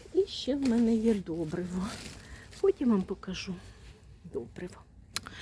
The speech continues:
Ну і ось я в ямку всипала вже ту землю з лісу. Бачите, що в ній там і палочки різні, і кора, і, е, соснові голки, і шишки там є.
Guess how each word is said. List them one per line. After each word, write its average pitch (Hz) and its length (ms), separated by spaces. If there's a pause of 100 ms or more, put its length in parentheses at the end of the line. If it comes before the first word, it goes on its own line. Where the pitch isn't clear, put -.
(520)
Ну 349 160
і 302 60
ось 269 300
я 269 80
в 226 60
ямку 240 380
всипала 233 520
вже 214 280 (720)
ту 240 160
землю 240 500
з - 180
лісу. 285 500 (640)
Бачите, 226 380
що - 280
в 247 40
ній 226 260
там 208 180 (1040)
і 349 120
палочки 320 800
різні, 247 640
і 233 120
кора, 220 640 (520)
і, 247 340 (560)
е, 214 100
соснові 254 1000
голки, 233 920
і 392 100
шишки - 640
там 214 280
є. 202 280